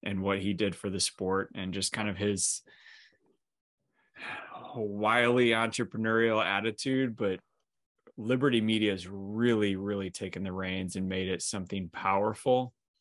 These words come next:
and something for people like me to just kind of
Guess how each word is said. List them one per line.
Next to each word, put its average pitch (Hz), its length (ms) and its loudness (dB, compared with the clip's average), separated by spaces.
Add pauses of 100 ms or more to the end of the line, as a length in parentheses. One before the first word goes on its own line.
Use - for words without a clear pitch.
(580)
and 101 520 0
something 123 460 2
for 117 160 0
people 120 340 -2
like 110 240 -2
me 107 240 -2
to 113 140 -6
just 98 320 -6
kind 104 220 -2
of 95 200 -2